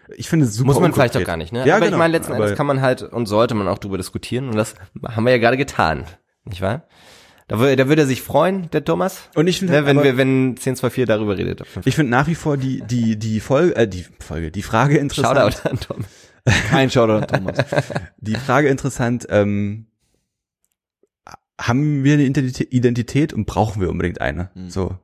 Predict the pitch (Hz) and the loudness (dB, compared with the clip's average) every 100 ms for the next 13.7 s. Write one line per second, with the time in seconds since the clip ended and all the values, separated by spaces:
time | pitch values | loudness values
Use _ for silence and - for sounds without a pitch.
0 | _ 110 117 110 107 _ _ _ _ _ | _ 2 4 2 0 _ _ _ _ _
1 | _ _ _ _ _ _ - 110 113 120 | _ _ _ _ _ _ -8 -6 -4 0
2 | 117 120 117 - 127 117 117 113 117 123 | 2 2 0 -4 -2 0 2 2 2 0
3 | 156 139 139 110 147 - - 131 127 131 | -2 -2 -2 -2 -2 -4 0 2 2 0
4 | 117 127 123 113 113 120 147 127 110 120 | 0 -2 0 0 0 0 0 0 -2 -2
5 | 117 113 - - _ _ _ _ _ _ | -2 -6 -8 -18 _ _ _ _ _ _
6 | - 113 107 107 - 131 - 147 147 139 | -4 -2 -2 -4 -4 -2 2 2 2 -2
7 | 147 151 160 170 - _ _ _ - _ | 0 0 -2 -6 -10 _ _ _ -20 _
8 | _ _ _ - 113 110 113 107 110 113 | _ _ _ -2 0 2 2 4 2 2
9 | 113 104 - 110 123 - 98 82 82 80 | 0 0 -4 -4 -4 -2 -2 -2 -2 -4
10 | 73 78 90 82 80 101 156 - 160 160 | -4 -2 -4 -4 -4 -4 -2 2 2 4
11 | 170 175 - - - - 123 123 110 - | 2 0 -6 -18 -6 2 4 4 2 0
12 | 127 202 - - 147 151 156 160 151 151 | 0 0 -4 -4 0 2 2 0 0 0
13 | 135 90 82 - - - | 0 -2 -4 -6 -8 -10